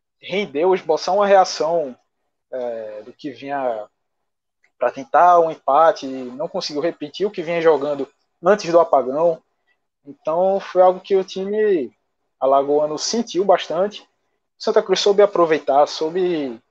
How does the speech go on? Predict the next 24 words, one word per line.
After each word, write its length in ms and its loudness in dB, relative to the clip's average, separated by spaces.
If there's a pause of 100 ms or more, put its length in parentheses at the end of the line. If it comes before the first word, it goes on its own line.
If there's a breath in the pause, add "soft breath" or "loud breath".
se 200 -8
impor, 480 2 (1080)
cresceu 340 4
de 80 -2
rendimento 800 -6 (320)
e 500 -6 (800)
dominou 360 0
a 60 4
partida 340 0
até 100 2
o 80 4
fim, 300 -10
administrou. 840 -4 (600)
E 260 -6
a 120 4
cena, 520 4
acho 200 -4
que 60 0
assim, 220 -2
da, 520 2 (960)
daquele 320 -6
final 460 2
ali, 420 -2
jogadores, 640 0